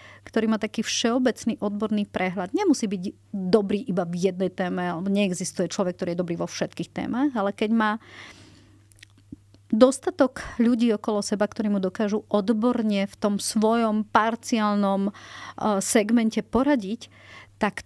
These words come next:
to je to, čo mu postačí. Ale musí mať všeobecný odborný prehľad, musí byť lídrom,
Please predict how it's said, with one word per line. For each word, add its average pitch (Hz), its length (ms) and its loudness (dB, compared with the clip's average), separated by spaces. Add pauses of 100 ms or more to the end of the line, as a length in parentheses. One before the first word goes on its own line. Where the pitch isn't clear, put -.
to - 100 2
je 214 100 2
to, 226 160 -2
čo - 200 -2
mu 208 200 2
postačí. - 800 -6 (560)
Ale 208 200 2
musí 233 360 4
mať 262 200 2
všeobecný - 720 -6
odborný 180 440 -4
prehľad, 185 480 -6 (120)
musí 208 280 -2
byť 202 200 -2
lídrom, 202 520 -2